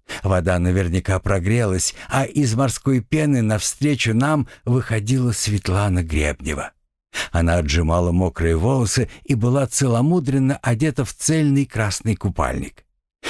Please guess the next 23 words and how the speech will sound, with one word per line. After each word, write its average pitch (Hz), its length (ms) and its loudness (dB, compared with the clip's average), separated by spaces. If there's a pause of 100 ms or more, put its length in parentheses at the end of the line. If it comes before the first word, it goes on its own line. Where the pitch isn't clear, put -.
(160)
что - 200 -2
все 113 180 0
равно 139 320 2
не 90 140 2
скрывало 90 680 0
совершенных 98 720 0
линий 95 360 2
ее 82 360 2
фигуры, 127 540 -2 (200)
и 143 140 0
трое-четверо 147 760 0
мужчин 127 520 2
на 104 120 0
полупустом 107 720 -2
пляже 123 460 0 (140)
едва 139 480 2
не 147 160 2
посворачивали 127 920 0
шеи, 113 480 0 (140)
глядя 92 520 0
в 82 40 -2
ее 87 360 2
сторону. 67 560 -4